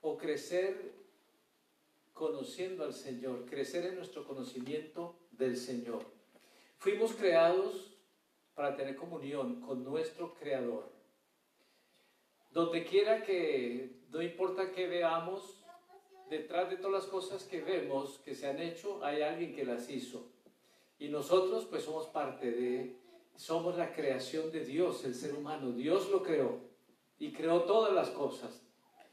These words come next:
Y entonces, es una prioridad que nosotros conozcamos a Dios más y más y más. Juan diecisiete tres dice, "Y esta es la vida eterna,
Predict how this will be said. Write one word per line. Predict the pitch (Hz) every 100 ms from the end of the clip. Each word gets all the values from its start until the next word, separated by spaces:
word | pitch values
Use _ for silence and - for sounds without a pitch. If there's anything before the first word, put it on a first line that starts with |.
| - - - - _ 196
Y | 180 175
entonces, | 180 208 208 208 220 220 - - - _ _ _ _ _
es | 185 185 185
una | 208 208
prioridad | 196 165 151 160 180 190
que | 196
nosotros | 165 139 165 160 165 185 175 - - _ -
conozcamos | 151 135 120 - 165 151 135 120 120 - - 123
a |
Dios | 120 131 135 - - - _ 113
más | 139 165 170 - - -
y | 120
más | 123 135 151 - -
y | 147
más. | 127 120 123 - _ _ _ _ _ _ _ _
Juan | - 180 185
diecisiete | 226 - 180 190 185 190
tres | 190 202 202 202 - - - _ _ _ _ _ _ _ _ _ _ _
dice, | - 190 180
"Y | 165
esta | 170 190
es | 196 196
la |
vida | 175 180 175
eterna, | 170 139 117 110